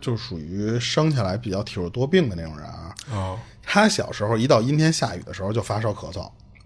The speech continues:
Speaker 2: 哦。
Speaker 1: 比较容易就是患病的那种体格了。
Speaker 2: 啊，就身子弱。
Speaker 1: 他说有一年过年全家啊都在他奶奶家那会儿一块儿吃年夜饭呢。当天差不多是晚上五六点左右的时候吧，天还没有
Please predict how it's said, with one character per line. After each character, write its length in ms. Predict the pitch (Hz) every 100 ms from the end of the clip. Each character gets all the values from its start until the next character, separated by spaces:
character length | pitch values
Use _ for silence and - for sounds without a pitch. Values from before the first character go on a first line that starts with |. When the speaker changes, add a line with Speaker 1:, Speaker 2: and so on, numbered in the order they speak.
| -
Speaker 2:
哦。 460 | 117 101 98 92 92 98
Speaker 1:
比 180 | 98 92
较 280 | 147 170 117 110 107
容 320 | 104 101 123
易 260 | 147 110
就 140 | 101 101
是 100 | 101
患 220 | 135 120
病 180 | 160 143
的 60 |
那 100 | 107
种 200 | 101 87
体 160 | 101 85
格 100 | 82 73
了。 100 | 92 87
Speaker 2:
啊， 240 | 113 101 98 110
就 60 | 104
身 160 | - 131
子 40 | 143
弱。 300 | 151 135 - - - - - - - -
Speaker 1:
他 100 | -
说 180 | 175 208 170
有 260 | 131 101
一 140 | 113 160
年 260 | 123 127
过 160 | 135 131
年 220 | 117 131
全 240 | - 120
家 180 | 139 151
啊 340 | 143 82 80 87
都 180 | 147 160
在 140 | 131
他 100 | 90 135
奶 260 | 120 82
奶 80 | -
家 200 | 101 113
那 180 | 135 107
会 120 | -
儿 400 | - - 69 69 - -
一 120 | 190
块 160 | - -
儿 100 | - -
吃 200 | - 147
年 160 | 131
夜 80 | 156
饭 200 | 190 120 80
呢。 80 | 65 - - - - - -
当 200 | 185 196
天 220 | 196 202
差 200 | - 151
不 60 | 135
多 100 | 170
是 80 | 147
晚 200 | 113 101
上 160 | 135
五 140 | 113 101
六 120 | 180
点 240 | 120 143
左 140 | 175 90
右 100 | 90
的 80 |
时 80 | 85
候 140 | 80 87
吧， 160 | 85
天 280 | - - 180
还 100 | 170
没 100 | 190
有 160 | 208